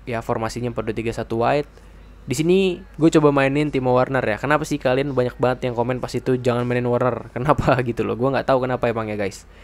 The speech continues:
Di sini strikernya Werner, di belakangnya ada Kai Havertz, habis itu right wing, eh, right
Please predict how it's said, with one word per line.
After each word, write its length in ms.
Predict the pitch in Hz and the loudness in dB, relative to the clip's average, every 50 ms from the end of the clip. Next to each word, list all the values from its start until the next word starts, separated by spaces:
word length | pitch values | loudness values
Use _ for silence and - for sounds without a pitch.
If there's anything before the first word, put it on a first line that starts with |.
| - - - - - | -20 -20 -14 -8 -4
Di 80 | 170 - | -2 0
sini 160 | 139 151 165 | 2 2 2
strikernya 400 | 156 139 135 131 143 151 151 143 | 2 2 2 2 2 2 4 4
Werner, 320 | 127 123 127 143 160 165 | 4 4 4 4 4 4
di 80 | 147 139 | 4 2
belakangnya 320 | 123 - 131 135 135 131 | 2 0 0 -2 -2 -2
ada 80 | 123 117 | -2 -4
Kai 160 | - 117 110 | -4 -6 -6
Havertz, 400 | 123 110 107 - 143 135 - 117 | -4 -6 -2 -2 -2 -2 -2 -2
habis 240 | 117 120 123 - - | -2 -2 -4 -2 2
itu 220 | 139 139 143 143 - - - - - - - - - - - - | 2 4 4 2 0 -10 -20 -20 -20 -20 -20 -20 -20 -12 0 2
right 160 | 139 139 139 | 2 2 4
wing, 320 | 151 156 151 151 147 - | 2 0 0 0 0 2
eh, 80 | - 151 | 4 4
right 240 | 131 127 131 123 | 6 6 4 2